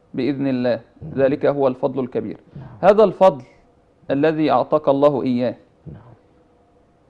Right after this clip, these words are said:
Speaker 1: كان، آه، قمت بدور مع الناس بيه؟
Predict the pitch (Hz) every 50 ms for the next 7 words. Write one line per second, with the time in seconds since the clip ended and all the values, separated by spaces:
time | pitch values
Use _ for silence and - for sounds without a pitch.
0 | _ _ _ _ _ _ - 175 190 202 202 190 185 175 165 160 156 156 151 151
1 | 151 147 139 - 165 202 240 247 233 - - 185 175 165 160 160 156 160 156 139
2 | 135 - 180 196 208 196 180 160 143 139 143 147 156 175 190 180 147 143 156 196
3 | 214